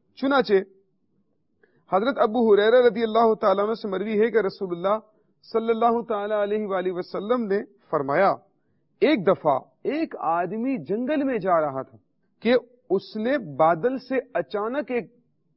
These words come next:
گرج سنی، جس میں یہ بات بھی تھی کہ فلاں کے باغ کو سیراب کرو۔ یہ بادل چل پڑا ایک سیاہ پتھریلی زمین کی طرف تیزی کے ساتھ۔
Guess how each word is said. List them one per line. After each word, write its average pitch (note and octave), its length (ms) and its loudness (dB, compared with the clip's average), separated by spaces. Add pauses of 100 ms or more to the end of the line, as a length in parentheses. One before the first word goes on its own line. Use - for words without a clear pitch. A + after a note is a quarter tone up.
(320)
گرج G3 360 2 (120)
سنی، C#3+ 280 -6 (380)
جس F3 320 -6
میں C#4+ 200 0
یہ B3+ 440 -2
بات G3 460 0
بھی A#3 180 -2
تھی D3+ 280 -8 (640)
کہ A#3 140 2
فلاں A3 500 2
کے B3+ 300 -2
باغ F3 520 4
کو B3 520 0
سیراب G3 680 0
کرو۔ G3 340 2 (840)
یہ A#3+ 160 2
بادل A#3+ 500 4
چل E3 240 2
پڑا C#3 280 0 (1000)
ایک A3 160 2
سیاہ C4+ 380 2
پتھریلی B3+ 560 -4
زمین C4+ 400 -2
کی A3 140 -4
طرف F#3+ 260 0
تیزی F#3+ 280 -2
کے C#3+ 100 -8
ساتھ۔ - 220 -18